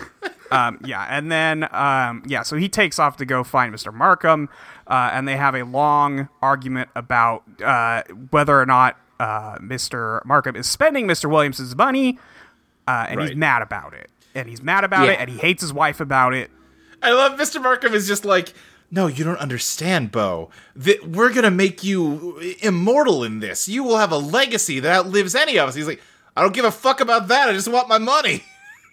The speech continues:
Speaker 1: Yeah, he's like, "I
Speaker 3: Yeah.
Speaker 1: don't fucking care about my legacy. I care about my wallet, asshole." And he's like, "Wow, you really are a piece of shit, aren't you?" And it's like, actually, it's kinda, like,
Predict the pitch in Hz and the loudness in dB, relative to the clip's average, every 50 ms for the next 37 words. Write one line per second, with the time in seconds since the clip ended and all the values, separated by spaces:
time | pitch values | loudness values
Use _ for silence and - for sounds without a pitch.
0 | - 240 233 - 185 - 311 294 277 277 285 - 370 359 359 320 - 370 370 349 | -4 -2 -2 -2 0 0 2 4 4 2 2 0 -2 -4 -4 -2 0 0 2 2
1 | 349 330 302 277 254 247 226 190 190 - 180 175 - 262 269 269 269 302 285 302 | 2 2 2 2 2 2 2 2 2 2 0 0 2 0 0 2 0 0 2 2
2 | 294 220 170 151 170 226 262 269 208 143 - - - 117 120 120 131 - - 160 | 0 0 0 -2 0 0 2 2 0 0 -4 -6 -4 -2 0 0 0 0 0 -2
3 | 165 185 214 247 254 - _ _ - - - _ - 147 170 180 165 190 185 175 | 0 2 2 0 0 -2 _ _ -20 -20 -20 _ -6 -4 -2 -2 0 0 0 0
4 | - 147 170 151 131 135 151 160 160 170 175 170 151 151 151 127 - - 151 147 | 2 0 0 0 0 -2 -4 -2 0 0 2 2 4 4 4 2 0 -4 -10 -10
5 | - - - - - 165 160 120 123 147 139 113 117 92 101 107 110 131 151 156 | -10 -10 -8 -4 0 0 2 4 4 2 2 0 -4 -10 -8 -6 -4 -4 -4 -2
6 | - 220 214 - 143 170 _ - - 240 440 - 359 254 233 240 - - 311 392 | -2 -2 -4 -4 -10 -16 _ -4 -2 0 0 0 0 -2 -2 -4 -2 -2 -2 0
7 | 403 294 196 156 - | 2 0 -2 -2 -4